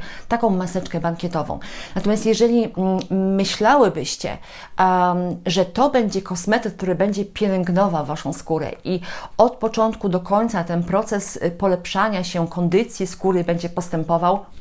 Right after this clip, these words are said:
mm, to nie. Tak, tak nie będzie. Zresztą tutaj nasz producent nie oszukuje, ponieważ, ym, między wierszami można wyczytać ważne informacje, między innymi to, że najlepszy efekt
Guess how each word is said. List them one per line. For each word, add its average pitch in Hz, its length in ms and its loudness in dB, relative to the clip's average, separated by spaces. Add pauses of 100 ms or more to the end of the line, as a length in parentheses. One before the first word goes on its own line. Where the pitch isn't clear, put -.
(240)
mm, 156 120 -8 (460)
to 156 120 0
nie. 156 200 -8 (600)
Tak, 185 320 0
tak 175 220 -2
nie 175 120 2
będzie. 131 300 -4 (200)
Zresztą 240 240 2 (540)
tutaj 294 200 2
nasz 262 160 2
producent 233 420 2
nie 240 100 6
oszukuje, 233 540 2
ponieważ, 208 540 -4
ym, - 60 -6 (640)
między 269 260 6
wierszami 202 540 2
można 196 360 2 (380)
wyczytać 220 420 2
ważne 208 260 2
informacje, 202 600 0
między 277 280 6
innymi 233 280 4
to, 175 260 2
że 196 100 -2
najlepszy 196 580 0
efekt - 520 -4